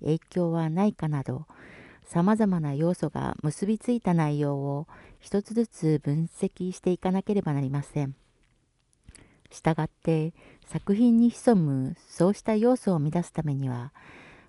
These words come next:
古典、歴史、深層心理学など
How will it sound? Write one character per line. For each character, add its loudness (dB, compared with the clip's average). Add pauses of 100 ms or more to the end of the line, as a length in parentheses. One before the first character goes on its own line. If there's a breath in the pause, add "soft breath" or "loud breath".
(160)
古 -4
典、 -2 (280)
歴 -6
史、 -8 (280 soft breath)
深 2
層 4
心 2
理 4
学 0
な -2
ど -6